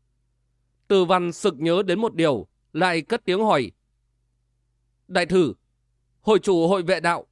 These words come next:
là nhân vật thế nào?" Thiên Đài Ma Cơ hỏi lại. "Huynh đệ đã được mời vào trong hạng thượng tầng và ngồi cùng bàn với y kia mà."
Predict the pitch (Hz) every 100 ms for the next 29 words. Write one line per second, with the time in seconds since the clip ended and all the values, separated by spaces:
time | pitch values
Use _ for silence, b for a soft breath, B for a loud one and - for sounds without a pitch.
0 | _ 170 170 165 180 170 156 143 156 170
1 | 101 _ _ _ _ _ _ _ _ _
2 | _ _ _ _ _ _ _ _ _ _
3 | _ _ _ - 208 190 175 160 165 165
4 | 165 151 139 143 143 - _ _ _ _
5 | _ _ _ _ _ _ _ _ 226 208
6 | 185 175 180 220 226 185 170 151 165 156
7 | 190 175 170 175 - 196 - 170 131 87
8 | _ _ 202 190 190 165 208 190 170 156
9 | 160 202 160 190 151 127